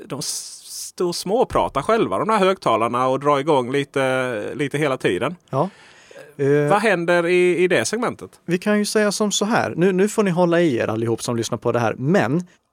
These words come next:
Speaker 2: om jag har en Google Home-högtalare i mitt hem, då spelar den in vad jag säger när jag säger kommandorö-, eh, kommandorörelsen. <laughs> Det blev elva sjuttiosju läckar. Eh, kommandot. Jag, jag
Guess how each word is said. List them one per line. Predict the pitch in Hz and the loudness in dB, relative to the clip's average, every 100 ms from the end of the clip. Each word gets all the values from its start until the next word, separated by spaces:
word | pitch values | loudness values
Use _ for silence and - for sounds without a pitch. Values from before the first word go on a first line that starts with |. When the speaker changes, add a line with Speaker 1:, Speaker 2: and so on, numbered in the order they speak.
| - | 2
Speaker 2:
om | 190 226 208 | 4 4 4
jag | 175 | 2
har | 156 175 165 | 2 2 2
en | 143 | 4
Google | 151 143 135 | 4 4 2
Home-högtalare | 160 135 131 123 165 190 123 104 117 - | 2 0 -2 -2 0 2 2 2 0 0
i | 160 151 | 0 2
mitt | 123 | 0
hem, | - 131 | 0 0
då | 117 | 0
spelar | 131 - 156 147 135 | -2 2 4 4 6
den | 147 151 - | 4 4 0
in | 147 127 | 0 0
vad | 120 123 | 2 2
jag | 123 | 2
säger | 123 139 127 117 | 2 0 2 0
när | 117 | 0
jag | 123 120 | 0 2
säger | - 131 120 107 | 2 0 0 -2
kommandorö-, | - 123 110 110 120 120 | -4 -4 -2 0 2 2
eh, | 123 104 120 | 0 -2 -4
kommandorörelsen. | - 135 117 113 147 117 127 120 240 | -2 -2 -2 0 0 0 -4 0 0
<laughs> | 226 208 | 2 -2
Det | - 156 | -2 -2
blev | 135 - - - - 233 180 | -2 -2 -4 -2 -2 0 2
elva | 156 135 | 2 2
sjuttiosju | 139 147 143 131 | 0 2 4 4
läckar. | 139 131 113 - - | 4 0 -2 -6 0
Eh, | 143 | 2
kommandot. | 139 - 170 156 160 143 117 - | 2 2 2 4 2 2 2 2
Jag, | 143 | 2
jag | 147 | 4